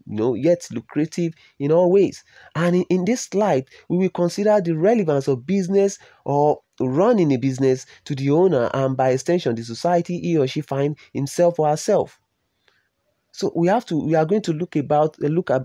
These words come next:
uh, uh, uh, around all of these, um, uh, uh, uh, uh, uh, facets of, um, the topic we are considering today, and of course, basically about business.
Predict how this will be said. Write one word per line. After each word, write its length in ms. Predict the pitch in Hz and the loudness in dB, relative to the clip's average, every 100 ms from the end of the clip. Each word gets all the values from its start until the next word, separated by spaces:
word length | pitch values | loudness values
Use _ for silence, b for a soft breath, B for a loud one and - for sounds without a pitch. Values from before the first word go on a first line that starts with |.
| - | -2
uh, 120 | 123 | -2
uh, 180 | 131 113 | 0 -2
uh, 100 | - - | -2 -2
around 420 | 127 151 165 165 - | 0 2 2 0 0
all 280 | 143 165 143 | 2 4 2
of 100 | 123 | 0
these, 260 | 147 147 b b b _ - | -6 -8 b b b _ -4
um, 420 | 127 123 117 113 - | -2 -2 -4 -6 -6
uh, 160 | 120 - | -4 -2
uh, 80 | 117 - | -4 -4
uh, 120 | 110 | -4
uh, 40 | 117 | -4
uh, 280 | 110 110 101 | -4 -4 -6
facets 560 | - 180 - 98 - B B - | 0 0 2 -4 -4 B B 0
of, 300 | 120 117 - | 0 0 -2
um, 380 | 117 113 110 - - | 0 0 -2 -6 -10
the 200 | 117 117 | -6 -4
topic 340 | - 165 135 | -2 -2 0
we 60 | 117 | -2
are 60 | 98 | -2
considering 440 | 107 - 143 113 | -4 -4 -6 -4
today, 300 | 107 104 104 - | -6 -6 -6 -6
and 160 | 104 | -6
of 100 | 95 | -6
course, 240 | - 120 - B - | -2 -4 -4 B -4
basically 360 | 113 110 120 | -4 -2 -2
about 240 | 120 127 120 | -2 -2 -2
business. 460 | 196 139 92 - | -4 -2 -4 -8